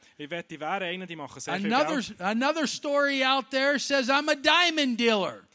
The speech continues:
Speaker 1: Eine andere Geschichte erzählt, ich bin ein Diamantenhändler.
Speaker 2: My wife wished I was a diamond dealer.
Speaker 1: <laughs> Meine Frau würde sich das wünschen.
Speaker 2: But there's all kinds of stories out there on the internet.
Speaker 1: Aber es gibt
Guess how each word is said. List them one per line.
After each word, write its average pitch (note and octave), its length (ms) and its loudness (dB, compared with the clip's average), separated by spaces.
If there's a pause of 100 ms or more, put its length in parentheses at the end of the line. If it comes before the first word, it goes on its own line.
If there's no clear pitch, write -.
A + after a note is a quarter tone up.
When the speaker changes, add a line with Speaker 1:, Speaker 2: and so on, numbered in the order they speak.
(240)
Speaker 1:
Eine F3 180 -6
andere A#3+ 260 -2
Geschichte G#3+ 320 -8
erzählt, F3+ 400 -8
ich F3+ 140 -10
bin F3 160 -6
ein E3+ 80 -10
Diamantenhändler. E3+ 840 -10
Speaker 2:
My F#3+ 240 -2
wife A3+ 420 0
wished G3+ 300 -2
I F3+ 160 -4
was E3 160 -6
a E3+ 60 -8
diamond D#3+ 480 -8
dealer. D#3+ 280 -8 (480)
Speaker 1:
<laughs> - 480 -20
Meine C#3 220 -14
Frau F3 220 -4
würde E3+ 180 -6
sich C#3 80 -12
das C3+ 240 -14
wünschen. E3+ 340 -10 (720)
Speaker 2:
But G3+ 140 4
there's A#3+ 220 6
all C#4+ 340 8
kinds D4+ 380 4
of B3 80 6
stories B3+ 520 4
out G#3+ 220 2
there A3 240 6
on G3+ 140 4
the F#3+ 160 2
internet. F#3 460 2 (280)
Speaker 1:
Aber D3 140 -8
es E3 100 -6
gibt - 160 -10